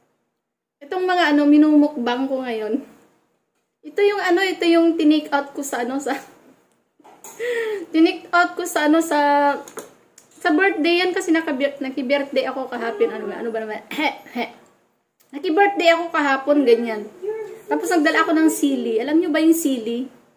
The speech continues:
Yung sili pin, ganyan. <laughs> Cellophane, sa amin yun. Basta sili sa amin, alam mo na yun. So, gusto, kung gusto yung makatipid, guys, ng, ano, ng imumukbang nyo, mag, ano kayo, mag, pag pumunta kayo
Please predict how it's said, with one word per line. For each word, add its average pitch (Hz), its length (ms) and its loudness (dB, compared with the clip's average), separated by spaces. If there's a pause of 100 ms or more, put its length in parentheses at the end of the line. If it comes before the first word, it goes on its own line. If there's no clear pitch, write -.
(160)
Yung 330 240 -4
sili 330 380 -2
pin, 254 340 -2
ganyan. 233 560 -2
<laughs> - 120 -20
Cellophane, 285 760 0
sa 254 240 -4
amin 269 240 0
yun. 262 80 -4
Basta 262 240 -8
sili 339 320 -2
sa 294 200 -4
amin, 277 200 0
alam 247 160 -4
mo 247 80 -6
na 233 160 -6
yun. 202 160 -12 (1300)
So, 294 160 -6
gusto, 311 240 -4
kung 381 220 0
gusto 381 160 2
yung 381 100 4
makatipid, 349 480 -2
guys, 285 320 2
ng, 285 160 -2
ano, 285 160 2
ng 285 160 -2
imumukbang 277 800 2
nyo, 226 80 -2
mag, 233 200 -6 (120)
ano 311 240 2
kayo, 392 240 2
mag, 311 200 2 (720)
pag 247 140 -16
pumunta 339 320 -2
kayo 339 260 0